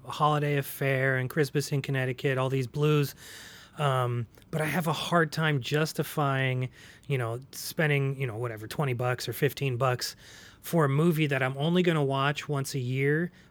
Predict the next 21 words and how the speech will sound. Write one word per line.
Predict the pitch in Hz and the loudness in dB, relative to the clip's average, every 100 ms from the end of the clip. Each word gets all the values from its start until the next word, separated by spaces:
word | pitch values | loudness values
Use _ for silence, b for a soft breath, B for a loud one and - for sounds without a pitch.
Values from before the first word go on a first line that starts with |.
| - | -8
uh, | 131 120 117 127 | -2 -2 -2 -2
and | 139 127 | -4 -4
so, | - 139 127 127 123 127 - | -2 0 2 2 0 -4 -6
you | 131 | -6
know, | 110 135 165 - 180 | -6 -10 -14 -12 -2
luckily, | 165 170 151 156 143 135 139 - - | 0 2 0 2 2 2 -2 -10 -20
you | - 135 | -6 -4
know, | 117 | -2
we | 120 | 0
have | 139 123 | -2 -2
T | - 165 | -4 -4
C | 135 147 131 | -2 -2 0
M, | 127 127 | 0 -2
and | 120 120 120 | -4 -6 -2
most | 139 143 | 0 0
of | - | -2
these | 131 | -2
movies, | 123 131 120 120 113 B B B B B - | 0 -2 -2 -4 -4 B B B B B -10
uh, | 120 120 135 | -8 -6 -8
show | 131 - 147 127 | -4 -2 0 0
up | 127 123 | -4 -6